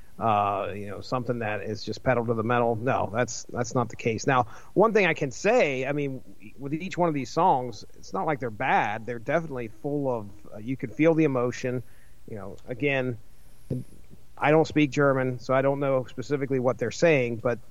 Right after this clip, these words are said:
the appeal to Rammstein for me is the way that they sound,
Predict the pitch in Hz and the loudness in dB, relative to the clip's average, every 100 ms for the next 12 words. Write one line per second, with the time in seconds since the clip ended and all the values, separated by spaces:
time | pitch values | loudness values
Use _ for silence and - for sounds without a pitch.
0 | - - 120 117 110 - 147 147 135 123 | -10 -6 -2 -2 -2 4 6 8 6 4
1 | - - - 123 120 113 113 104 123 123 | 0 -10 -4 -2 0 0 0 -2 -2 2
2 | 123 135 139 131 135 123 113 - 110 131 | 4 6 4 2 2 2 0 -4 0 4
3 | 190 135 117 117 - - 92 - 117 117 | 6 4 2 0 -4 -12 -12 -4 0 2
4 | 117 113 - 107 - 220 202 95 98 | 2 0 0 -2 4 4 4 2 -2